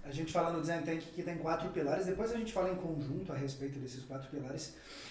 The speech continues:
Mas antes disso, tem um ponto importante que é analisar o design pela visão mais ampla, né? E a gente tem aí duas vertentes, né? Uma delas que entende que é uma ati-,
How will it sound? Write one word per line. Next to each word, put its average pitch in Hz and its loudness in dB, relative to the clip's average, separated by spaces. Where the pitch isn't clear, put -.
Mas 160 4
antes 233 6
disso, 233 4
tem 202 6
um 220 4
ponto 190 4
importante 156 0
que 160 0
é 156 6
analisar 156 4
o 160 -2
design 151 2
pela 165 2
visão 151 2
mais 165 2
ampla, 185 2
né? 143 0
E 143 4
a 151 4
gente 175 0
tem 196 0
aí 180 4
duas 190 8
vertentes, 156 4
né? 131 -6
Uma 196 4
delas 190 4
que 185 0
entende 170 2
que 147 2
é 156 -2
uma 180 2
ati-, 170 0